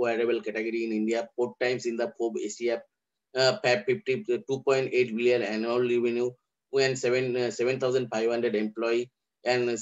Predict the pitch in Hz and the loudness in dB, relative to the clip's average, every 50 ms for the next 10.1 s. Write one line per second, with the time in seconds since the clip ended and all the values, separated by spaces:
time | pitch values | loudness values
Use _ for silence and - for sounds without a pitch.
0 | - 127 117 120 123 120 110 135 139 135 135 131 113 101 87 113 110 120 123 123 | 0 0 0 2 0 0 2 2 2 4 2 0 -2 -4 -6 -6 -4 -4 0 2
1 | 127 127 120 107 - _ - 120 123 120 - - _ 123 120 120 131 131 - - | 2 0 0 -4 -10 _ 0 0 0 0 -2 -6 _ 0 2 2 0 0 -4 -14
2 | _ _ _ _ _ _ - - 131 131 131 127 131 127 123 123 107 - - 131 | _ _ _ _ _ _ -2 0 0 0 2 0 0 0 0 0 -2 -2 2 4
3 | 143 147 147 143 127 120 139 131 135 135 139 135 135 131 127 123 117 113 - - | 6 6 6 2 4 4 4 6 8 6 6 6 6 2 0 0 0 -2 0 2
4 | 135 135 135 - 120 - - 120 120 117 113 113 110 107 - - 107 104 101 - | 2 2 2 2 -2 -4 0 0 0 2 2 2 0 -2 -4 -4 -4 -4 -6 -10
5 | _ _ _ _ _ 123 120 107 104 127 123 117 120 120 113 107 - 117 104 107 | _ _ _ _ _ -4 -4 -2 0 0 0 2 2 0 0 -2 -2 -4 -4 -4
6 | 107 - _ 135 135 135 123 101 123 117 - - 139 135 135 139 120 - 113 123 | -6 0 _ 4 4 4 4 2 0 -2 2 4 6 8 8 8 6 4 0 -6
7 | 123 120 117 110 123 120 113 123 110 107 113 117 123 120 120 - - 123 104 - | -6 -6 -4 -4 -2 -2 0 0 0 0 0 0 -2 -4 -2 -2 -2 0 0 -2
8 | 120 117 117 113 110 110 - 120 117 120 120 - - 110 - - - - - 104 | -4 -2 0 0 -2 0 -2 -2 0 0 -2 -2 -4 -8 -8 -10 -14 -16 -16 -12
9 | - - 107 107 - 107 104 110 117 113 - _ - 113 110 110 110 107 110 113 | -6 -4 -4 -2 -2 -2 -2 -2 -4 -6 -8 _ -2 -2 0 0 0 -2 -2 -4
10 | 113 | -6